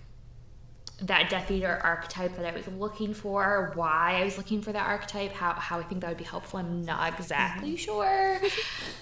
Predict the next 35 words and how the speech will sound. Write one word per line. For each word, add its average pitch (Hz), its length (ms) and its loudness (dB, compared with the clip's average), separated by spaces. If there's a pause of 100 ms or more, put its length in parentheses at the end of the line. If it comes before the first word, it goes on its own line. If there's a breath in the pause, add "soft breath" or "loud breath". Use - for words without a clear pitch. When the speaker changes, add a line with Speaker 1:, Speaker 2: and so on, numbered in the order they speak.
(120)
Speaker 1:
<laughs> - 0 -
Um, 233 1300 8 (680 loud breath)
but, 240 100 4
you 233 80 8
know, 208 140 10
like, 196 240 6
more 208 200 6
prestigious, 190 960 2
maybe 190 300 2
could 190 240 0
bring 180 200 0
in 180 160 2
some 185 160 0
good 175 260 0
funding 185 600 2
for 190 180 -2
the 185 120 0
team, 180 920 2 (140)
Speaker 2:
<laughs> - 140 -4
Speaker 1:
um, 185 760 2 (160)
get 202 180 4
us 190 220 4
those 185 340 4
Nimbus 190 440 2
two 208 180 4
thousand 180 400 6
and 175 240 2
ones 202 440 8
like 175 220 2
Lucius 381 440 6
Speaker 2:
<laughs> - 0 -
Speaker 1:
Malfoy 208 640 10
did 190 200 4
for 180 120 0
Slytherin. 214 1160 4